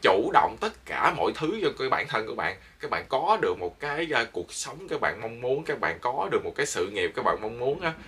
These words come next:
Các bạn muốn đi đâu thì đi, các bạn muốn làm gì làm, các bạn muốn mua cái gì, muốn ăn cái gì cũng được, kiểu vậy đó các bạn. Thì các bạn có quyền lựa chọn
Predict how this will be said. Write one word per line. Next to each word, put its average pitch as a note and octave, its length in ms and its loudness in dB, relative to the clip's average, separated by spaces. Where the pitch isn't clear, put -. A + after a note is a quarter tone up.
Các A#2 80 0
bạn G2 120 2
muốn C#3 120 -2
đi C3+ 160 4
đâu B2+ 300 8
thì G#2+ 120 2
đi, A#2+ 300 4
các B2+ 60 -10
bạn G#2+ 160 4
muốn B2 80 -4
làm F#2+ 260 8
gì F#2 200 -2
làm, F2+ 340 6
các G#2+ 60 -4
bạn G2+ 120 -2
muốn B2+ 80 -6
mua B2+ 220 6
cái C3+ 80 4
gì, A2+ 180 2
muốn A#2+ 120 -6
ăn C3 200 2
cái C#3 80 -8
gì A2 120 2
cũng A2+ 140 -4
được, G#2+ 240 4
kiểu A2 180 8
vậy A2 160 6
đó D3+ 60 0
các D3+ 80 2
bạn. G#2+ 180 4
Thì C3 240 6
các D#3+ 140 0
bạn A2 220 6
có F3+ 220 6
quyền A2 320 8
lựa G2 440 6
chọn G#2 440 6